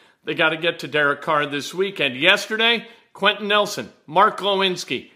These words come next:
Kemoko Turay, Rock Ya-Sin, all back on the active roster, all released from the covid list.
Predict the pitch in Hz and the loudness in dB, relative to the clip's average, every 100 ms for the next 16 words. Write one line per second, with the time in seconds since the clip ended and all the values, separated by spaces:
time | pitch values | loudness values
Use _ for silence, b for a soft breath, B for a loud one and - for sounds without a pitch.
0 | - 208 214 208 196 - 196 175 175 131 | -6 4 4 4 0 -2 -2 2 4 2
1 | - B _ 214 220 208 196 - 208 165 | -2 B _ 2 2 2 -2 0 0 0
2 | 107 B B B - 302 311 214 160 135 | -2 B B B 2 6 6 6 4 2
3 | 127 156 139 139 143 139 - 143 233 247 | 0 0 0 0 0 -2 -4 -2 0 2
4 | 226 247 226 B B B _ 247 269 208 | 0 -2 -4 B B B _ 4 6 8
5 | 170 147 - 143 165 196 190 - - 214 | 6 2 -6 -2 0 0 -2 -6 -4 0
6 | 208 202 196 202 185 170 190 180 - | 0 0 0 0 0 2 2 2 -2